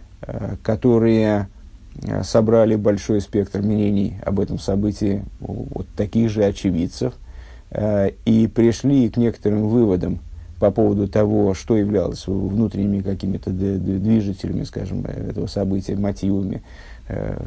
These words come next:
ну, э, прояснили, э, прояснили содержание этого события, скажем, э, они предоставляют нам возможность опосредованно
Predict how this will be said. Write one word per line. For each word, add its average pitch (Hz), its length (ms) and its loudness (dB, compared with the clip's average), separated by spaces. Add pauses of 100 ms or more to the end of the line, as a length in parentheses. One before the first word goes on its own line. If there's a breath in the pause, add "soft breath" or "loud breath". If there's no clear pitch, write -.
(240)
ну, - 200 -4 (560 soft breath)
э, - 180 -6 (100)
прояснили, 123 1000 4 (300 soft breath)
э, 101 240 -2
прояснили 123 840 4
содержание 107 720 2
этого 98 240 -2
события, 123 500 0
скажем, 107 400 0 (320 loud breath)
э, 101 800 2 (260)
они 117 720 2
предоставляют 110 880 4
нам 117 280 2
возможность 107 640 0
опосредованно 147 960 0